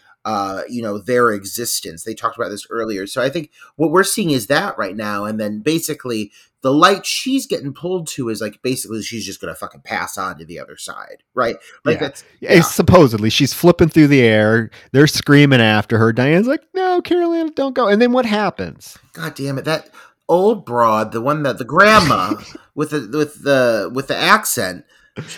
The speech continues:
Speaker 2: She's an angel
Speaker 1: Oh,
Speaker 2: now.
Speaker 1: but, I mean, she looks lovely. She's got this flowing robe. It actually looks quite grand. I mean, we've got some, like, Virgin Mother looking shit going on here.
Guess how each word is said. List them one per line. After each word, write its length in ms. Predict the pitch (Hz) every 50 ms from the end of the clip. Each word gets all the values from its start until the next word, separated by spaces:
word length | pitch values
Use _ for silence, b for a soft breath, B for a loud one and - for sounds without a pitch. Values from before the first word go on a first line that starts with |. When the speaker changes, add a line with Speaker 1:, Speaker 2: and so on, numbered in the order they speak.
| B B
Speaker 2:
She's 240 | - - 240 233 247
an 80 | 226 208
angel 460 | - 165 214 277 320 311 302 247 208 185
Speaker 1:
Oh, 20 | 170 180 202 202
Speaker 2:
now. 60 | 190 180
Speaker 1:
but, 100 | 196 208
I 60 | 220
mean, 180 | 233 220 214
she 160 | - - - 277
looks 300 | 277 226 214 - - 127
lovely. 440 | 117 110 113 117 113 110 113 120
She's 200 | 120 - - 180
got 100 | - 202
this 140 | 202 160 -
flowing 500 | - - 147 156 156 165 196 208 180 139 107 98
robe. 460 | 95 101 101 101 98 98 101 107 -
It 100 | - 185
actually 300 | 214 - - - - 302
looks 160 | 247 196 - -
quite 300 | - - 170 160 - -
grand. 420 | - 104 104 104 101 107 107 B B B B B -
I 80 | -
mean, 120 | 202 233 269
we've 120 | 320 285
got 160 | 277 320 277
some, 100 | - 262
like, 140 | 254 214 170
Virgin 400 | 135 110 131 135 - - 123 117
Mother 260 | 113 107 101 107 104
looking 280 | 92 90 90 - 104 101
shit 260 | - - - - -
going 240 | - 101 98 98 95
on 200 | 95 95 98 101
here. 340 | 101 101 95 98 98 95